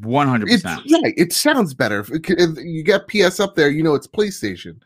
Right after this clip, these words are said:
Speaker 2: If it's like Trophy Room P S, you're like, "Oh, I don't know." It's like, come on, Luke. You know, br-, I, I, I know a thing about a branding. Anyway, uh, this week's
Speaker 1: <laughs>
Speaker 2: episode's pretty special. It's one that we've been working on for the past almost five months now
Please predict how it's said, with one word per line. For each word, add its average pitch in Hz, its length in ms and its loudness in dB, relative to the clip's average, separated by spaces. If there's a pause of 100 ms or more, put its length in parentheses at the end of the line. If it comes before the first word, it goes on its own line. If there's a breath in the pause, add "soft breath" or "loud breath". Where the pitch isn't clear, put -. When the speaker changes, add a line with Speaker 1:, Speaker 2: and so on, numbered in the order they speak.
(320 loud breath)
Speaker 2:
If 143 60 -8
it's 147 80 -6
like 160 120 2
Trophy 220 280 2
Room 147 120 0
P 156 100 0
S, 147 160 0
you're 147 180 -2
like, 104 80 -8
"Oh, 208 60 -2
I 185 200 -2
don't 185 180 -2
know." 165 240 -2 (400 soft breath)
It's 143 140 -6
like, 147 260 2 (600)
come 202 180 -4
on, 110 220 0
Luke. 110 280 -6
You - 380 -8
know, 156 140 -4 (140)
br-, 165 160 -8 (140)
I, - 140 -10
I, 233 220 -6 (220)
I 247 40 -4
know 147 160 2
a 101 60 0
thing 101 220 -4
about 87 200 -4
a 80 60 -8
branding. 104 600 -8 (320 loud breath)
Anyway, 98 460 2 (460 loud breath)
uh, 139 240 4 (200)
this 185 220 4
week's 190 240 0
Speaker 1:
<laughs> 170 80 4
Speaker 2:
episode's 156 440 2
pretty 151 320 -2
special. 139 500 -2
It's 127 240 -4
one 139 220 -4
that 127 120 -2
we've 127 180 -4
been 120 140 -6
working 117 380 -8
on 113 180 -4
for 110 140 -14
the 107 80 -8
past 101 380 -4
almost 98 340 -8
five 101 240 -4
months 98 280 -8
now 95 300 -2